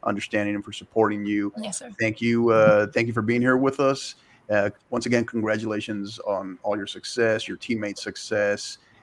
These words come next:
Speaker 1: and we wish you the absolute best going forward.
Speaker 2: Thank you. I appreciate it.
Speaker 1: Thank you. Take care. Bye-bye.
Speaker 2: Bye.
Speaker 1: All right. So we start winding down. We start wrapping up here, uh, Coach. Uh, Rafa, you got any, any final thoughts, any final questions for, for Coach?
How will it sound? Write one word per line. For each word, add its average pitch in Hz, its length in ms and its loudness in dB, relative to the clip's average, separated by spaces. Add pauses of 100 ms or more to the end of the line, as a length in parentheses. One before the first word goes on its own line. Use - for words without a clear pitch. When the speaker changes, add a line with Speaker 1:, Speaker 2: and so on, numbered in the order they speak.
(140)
Speaker 1:
and 101 160 -2
we 98 120 -4
wish 101 200 -4
you 107 80 -4
the 104 120 0
absolute 101 340 -6
best - 260 -6
going 101 140 -8
forward. - 280 -8 (420)
Speaker 2:
Thank 214 200 0
you. 208 80 -2
I 208 60 2
appreciate 208 480 -6
it. 202 160 -6 (560)
Speaker 1:
Thank - 180 -8
you. 107 80 -10
Take 113 200 -2
care. - 180 -6
Bye-bye. - 360 -10 (220)
Speaker 2:
Bye. 208 220 0 (3000)
Speaker 1:
All 135 80 10
right. 170 260 12 (280)
So 143 80 0
we 143 80 8
start 156 260 8
winding 151 280 10
down. 147 120 8
We 139 60 4
start 131 200 4
wrapping 127 300 4
up 135 160 2
here, 110 260 8
uh, 107 360 8 (580)
Coach. - 540 2
Uh, 113 200 4
Rafa, 123 300 0
you 120 100 0
got 117 200 2
any, 120 400 0
any 127 120 0
final 127 240 0
thoughts, 117 260 0
any 127 100 -2
final 120 220 0
questions 120 360 -2
for, 117 340 2
for 113 140 -6
Coach? - 300 -4